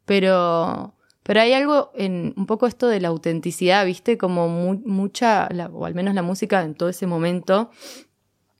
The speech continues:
son, es gente que empezó a hacer lo que realmente se le cantó, se le pasó por donde quieras. <laughs>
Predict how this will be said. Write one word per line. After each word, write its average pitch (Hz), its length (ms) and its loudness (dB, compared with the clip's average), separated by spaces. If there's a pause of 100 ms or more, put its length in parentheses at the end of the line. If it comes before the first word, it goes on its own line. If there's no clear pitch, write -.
(220)
son, - 360 -6
es - 240 -6
gente - 460 2
que - 120 -6
empezó 147 400 -2
a 294 40 4
hacer 247 560 0 (120)
lo 165 220 -2
que 151 100 -4
realmente 220 580 2
se 170 120 -6
le 147 180 -4
cantó, 143 640 0
se - 180 -10
le 120 100 -6
pasó 180 520 0
por 147 260 -8 (380)
donde 156 320 -10
quieras. 156 420 -8 (300)
<laughs> 302 100 4